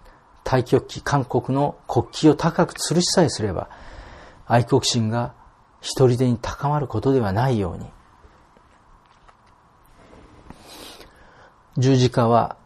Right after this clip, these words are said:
高く吊るすためではなく、私たち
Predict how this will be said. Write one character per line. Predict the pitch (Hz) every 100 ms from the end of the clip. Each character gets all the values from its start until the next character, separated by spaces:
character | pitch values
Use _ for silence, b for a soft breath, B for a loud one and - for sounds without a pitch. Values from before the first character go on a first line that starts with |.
| _
高 | - 151 147
く | - 107
吊 | - -
る | 139
す | -
た | - 139
め | 151
で | 135
は | 98
な | 92 104
く、 | - - 92 _ _ _ _ _ _ _ _ -
私 | 123 190 180
た | - 127
ち | - -